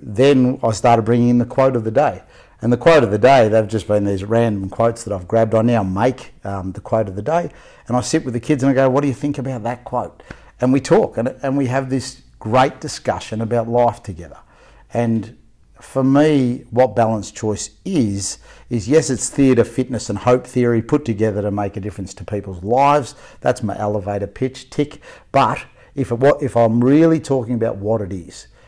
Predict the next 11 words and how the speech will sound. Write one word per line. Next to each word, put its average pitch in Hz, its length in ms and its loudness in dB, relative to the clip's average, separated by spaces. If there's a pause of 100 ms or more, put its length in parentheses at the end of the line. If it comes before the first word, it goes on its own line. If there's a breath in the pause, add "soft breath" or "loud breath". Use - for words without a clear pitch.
(120)
it's 123 160 -6
about 117 260 0
connecting 104 420 -6
with 95 120 -8
young 107 260 -4
people 95 420 -8
and 104 120 -8
being 110 240 -2
an 101 60 -6 (100)
influential 117 640 -2
adult 92 420 -6